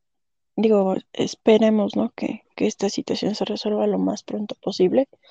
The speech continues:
y que en el caso de Pemex, que, que pues eso, ¿no? Que se tomen las,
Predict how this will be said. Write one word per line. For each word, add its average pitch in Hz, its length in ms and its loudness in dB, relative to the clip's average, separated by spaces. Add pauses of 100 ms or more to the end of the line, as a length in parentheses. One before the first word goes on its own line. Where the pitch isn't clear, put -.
(840)
y - 260 0
que - 160 -2
en 156 100 4
el 151 80 2
caso 175 340 2
de 170 100 2
Pemex, - 480 2
que, - 240 -6 (640)
que - 100 -12
pues - 220 -4
eso, 185 180 2
¿no? 170 140 4
Que 214 140 2
se - 120 2
tomen 180 340 2
las, 156 200 -4